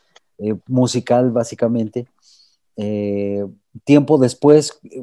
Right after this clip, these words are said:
mi, mi madre muere y me surge la necesidad de hacer como un,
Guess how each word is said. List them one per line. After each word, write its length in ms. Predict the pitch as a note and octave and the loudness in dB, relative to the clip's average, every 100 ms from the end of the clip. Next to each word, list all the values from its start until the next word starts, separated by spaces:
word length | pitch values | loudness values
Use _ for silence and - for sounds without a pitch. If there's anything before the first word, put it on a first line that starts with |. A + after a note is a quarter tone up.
| A#2 | -6
mi, 580 | A#2+ A#2 A#2 A2+ A2+ - | -2 0 0 0 -2 -4
mi 320 | A#2 A2+ A2+ | -6 -4 -4
madre 300 | A#2+ B2+ C3 | -2 0 0
muere 480 | C3+ D3 D3 C#3 B2+ _ _ _ _ _ | 0 2 2 0 -2 _ _ _ _ _
y 300 | A#2 A2+ A#2 G#2 | -4 0 -2 -2
me 160 | C3+ C3 | 0 0
surge 320 | D#3+ D#3+ F3 | 0 -2 0
la 140 | D3 | 0
necesidad 560 | C3+ B2+ - - C#3 C#3+ | 0 -2 -6 -2 0 2
de 100 | C3+ | 0
hacer 240 | C3 C#3 | -2 -4
como 220 | - C3+ | -4 -6
un, 500 | B2+ C3 C3 A#2+ A2+ | -4 -4 -4 -6 -8